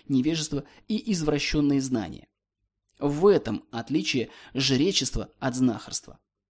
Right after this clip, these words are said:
Лад общества, его культуры и биосферы Земли предполагает глобальный уровень ответственности и заботы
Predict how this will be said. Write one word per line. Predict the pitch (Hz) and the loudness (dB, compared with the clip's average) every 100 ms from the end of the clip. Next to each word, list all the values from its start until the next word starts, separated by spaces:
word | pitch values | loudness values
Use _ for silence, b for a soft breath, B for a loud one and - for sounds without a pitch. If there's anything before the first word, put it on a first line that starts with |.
| _ _ _ _ b b b b | _ _ _ _ b b b b
Лад | 135 127 - - | 2 2 0 0
общества, | 175 202 - 127 - - b | 2 4 2 0 -6 -10 b
его | b 151 202 | b 2 4
культуры | 196 190 240 226 | 2 2 2 2
и | - 180 | 0 0
биосферы | 165 165 160 170 151 | 2 2 2 0 2
Земли | 143 160 208 | 2 2 2
предполагает | 214 156 - 156 175 190 160 | 0 -2 0 0 2 0 0
глобальный | 165 160 156 196 202 165 156 | 0 0 2 2 4 2 2
уровень | 170 170 151 147 - | 0 4 6 6 4
ответственности | 151 151 170 202 - 120 113 - - | -4 -2 -2 -2 -2 -4 -4 -6 -12
и | - 156 147 - | -2 4 4 4
заботы | 147 143 147 143 151 135 - - | 0 2 4 6 6 6 0 -14